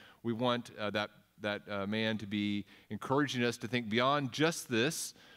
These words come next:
but Lord willing, this is gonna be a ministry we continue and have the opportunity to,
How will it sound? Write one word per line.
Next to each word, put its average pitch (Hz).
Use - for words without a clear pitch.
but 113
Lord 151
willing, 139
this 131
is 127
gonna 131
be 123
a 113
ministry 120
we 113
continue 120
and 92
have 104
the 107
opportunity 113
to, 110